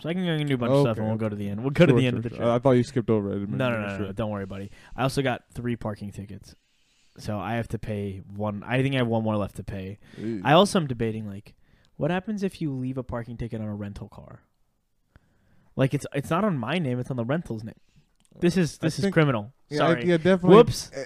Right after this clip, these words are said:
Speaker 1: <laughs>
Speaker 2: <laughs>
Speaker 1: Um,
Speaker 2: De-, defrauding someone.
Speaker 1: it was just bullshit. I paid to park at this parking lot in Santa Monica. I paid ten dollars for the whole day, and then the ticket said,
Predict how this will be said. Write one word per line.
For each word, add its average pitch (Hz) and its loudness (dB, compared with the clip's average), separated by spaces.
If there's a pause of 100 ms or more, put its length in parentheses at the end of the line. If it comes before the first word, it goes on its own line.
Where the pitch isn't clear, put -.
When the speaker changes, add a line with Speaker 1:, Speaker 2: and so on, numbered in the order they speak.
Speaker 1:
<laughs> - -
Speaker 2:
<laughs> 214 6
Speaker 1:
Um, 123 0
Speaker 2:
De-, 120 -4
defrauding 127 2
someone. 120 -2 (480)
Speaker 1:
it - 2
was 185 6
just 214 0
bullshit. 151 2
I 120 -2
paid 139 -4
to 165 0
park 127 -2 (120)
at 123 -6
this - -6 (140)
parking 131 0
lot 131 2
in 123 -4
Santa 123 -4
Monica. 120 -4
I - -4
paid 120 -6
ten 120 -8
dollars 117 -2 (300)
for - -4
the 127 0
whole 120 0
day, 117 -4 (380)
and 123 -2
then 123 -2
the 120 -4
ticket 139 -4
said, 117 -2